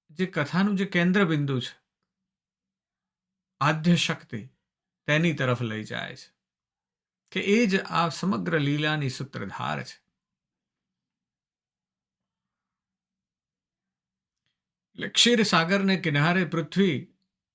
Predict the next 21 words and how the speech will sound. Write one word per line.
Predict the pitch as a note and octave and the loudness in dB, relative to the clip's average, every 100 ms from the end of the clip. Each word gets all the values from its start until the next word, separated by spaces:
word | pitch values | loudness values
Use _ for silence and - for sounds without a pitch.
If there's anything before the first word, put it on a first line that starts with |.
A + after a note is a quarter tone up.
| _ _ _ C#3+ | _ _ _ -6
અને | C#3+ | 0
બ્રહ્માજી | C#3+ E3+ F3 E3 D3 D3+ C3+ | 2 4 6 4 4 0 0
ને | A#2 B2 - | -2 -6 -4
દેવો | C3 D#3+ F3+ | 4 4 4
બધાય | B2+ C3 B2 F3 D#3 A2 - _ _ _ _ _ _ _ _ _ _ _ _ _ _ _ - | 2 2 4 4 4 0 -8 _ _ _ _ _ _ _ _ _ _ _ _ _ _ _ -4
પહોંચ્યા | C#3+ C#3 F3 D#3+ | 0 2 4 4
છે | C#3 A#2+ - _ _ _ _ _ _ _ _ _ _ _ _ _ _ _ _ _ | 4 -4 -10 _ _ _ _ _ _ _ _ _ _ _ _ _ _ _ _ _
અને | D#3+ D#3+ | -2 0
વિચારે | D#3+ G3 G3+ G3 | 2 4 4 4
છે | F3 | 2
કે | |
ભગવાન | D3 C#3+ D3+ E3+ G3+ | 2 2 4 4 4
વિષ્ણુ | D3+ D3+ - G3+ D#3 | 2 2 2 2 2
પાર | C#3+ D#3 F3+ | 6 6 4
ઉતારી | C#3+ D3 D3+ | 2 0 2
દેશે, | C3 A#2 - - - _ _ _ _ _ _ - | 0 -2 -4 -8 -18 _ _ _ _ _ _ -4
બધા | D#3+ F#3+ | 2 4
દુઃખ | D3+ F#3 E3 | 4 0 -2
દૂર | C#3 F#3+ F#3 | 0 0 0
કરી | D3 D3 | -2 -4
દેશે. | B2+ B2 - | -4 -6 -8